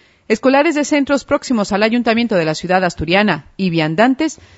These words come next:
se unieron este mediodía a la plaza del consistorio en una improvisada manifestación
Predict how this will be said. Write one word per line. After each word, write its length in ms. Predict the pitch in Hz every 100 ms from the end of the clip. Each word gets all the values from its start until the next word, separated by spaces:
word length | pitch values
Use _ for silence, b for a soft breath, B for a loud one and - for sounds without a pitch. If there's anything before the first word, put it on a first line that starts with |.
| b
se 320 | - 294 285
unieron 440 | 185 196 240 254 226
este 180 | -
mediodía 400 | 175 156 160 226
a 60 | 240
la 100 | 180
plaza 320 | 190 208 202
del 140 | 170 143
consistorio 760 | 214 185 156 202 202 240 220 -
en 160 | 214
una 120 | 233
improvisada 560 | 240 226 226 226 233 220
manifestación 680 | 220 220 233 233 220 247 247